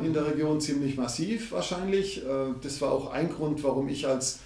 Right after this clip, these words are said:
Gewerkschafter, der ja beide Seiten kennt, ja, die Beschäftigte und aber auch die Arbeitgeber,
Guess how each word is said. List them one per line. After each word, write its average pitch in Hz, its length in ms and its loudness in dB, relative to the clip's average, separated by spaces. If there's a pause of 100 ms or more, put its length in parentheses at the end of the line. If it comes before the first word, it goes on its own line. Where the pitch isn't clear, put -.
(260)
Gewerkschafter, 139 720 2
der 131 240 6
ja 135 100 6
beide 143 280 4
Seiten 156 380 6
kennt, 151 300 0
ja, 139 120 2
die 131 120 0
Beschäftigte 147 880 0
und 151 160 0
aber 139 180 2
auch 135 220 2
die 143 120 -2
Arbeitgeber, 135 760 4